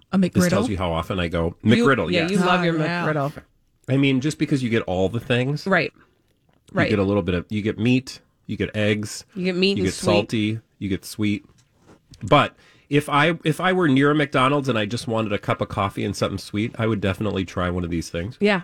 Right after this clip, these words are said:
Speaker 3: they're really good. I, I can, I highly recommend. Um, okay, so let's go around the room and do our, uh, our rating. We rate on a scale of one to five Cobras, five being the best.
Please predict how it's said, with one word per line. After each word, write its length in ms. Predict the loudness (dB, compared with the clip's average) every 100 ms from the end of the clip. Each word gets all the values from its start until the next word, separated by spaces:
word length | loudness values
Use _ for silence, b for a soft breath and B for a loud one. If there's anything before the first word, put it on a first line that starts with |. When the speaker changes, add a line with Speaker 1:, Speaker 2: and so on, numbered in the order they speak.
| -6 0
Speaker 3:
they're 140 | 2
really 240 | 2 0
good. 260 | 2 2 2 0
I, 300 | 0 0 -2
I 160 | -4 -6
can, 320 | -2 -2 0 -2
I 120 | -4
highly 420 | 0 0 2 0
recommend. 720 | 0 -2 -2 0 2 2 0 B B B B
Um, 300 | 2 2 0 -2
okay, 260 | 0 0 0
so 160 | -2
let's 240 | -2 -2 0
go 280 | 4 4
around 360 | 4 2 2 2
the 100 | 0
room 600 | 2 4 4 2 0 -2 0
and 200 | 0 2
do 340 | 2 4 2
our, 440 | 2 2 2 -2 -2
uh, 380 | 0 0 0 -4 b b b -2
our 140 | 2
rating. 420 | 4 4 4 2
We 100 | 4
rate 300 | 4 2 2
on 100 | 0
a 60 | -2
scale 360 | -2 0 2 2
of 200 | 0 -4 -4
one 240 | 0 2 2
to 140 | 0
five 440 | 0 0 0 -2 -2
Cobras, 540 | 0 0 2 0 -2
five 420 | -2 0 2 0 0
being 340 | 2 2 -2 -6
the 260 | -2 0 2
best. 600 | 2 0 -2 -8 -20